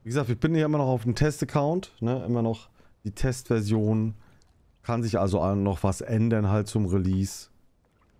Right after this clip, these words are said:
So, wir haben jetzt hier zwanzig Meter.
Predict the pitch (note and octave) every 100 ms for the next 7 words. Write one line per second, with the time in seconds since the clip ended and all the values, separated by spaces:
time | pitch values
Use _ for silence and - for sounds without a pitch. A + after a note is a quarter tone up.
0 | _ _ F#2+ B2 D#3 B2 F2 - - F#2+
1 | B2 C3+ C3+ C3 - B2+ B2 A#2 - -
2 | - - A#2 A2 G2 G#2+ B2+ C#3 C#3 D3
3 | D#3 E3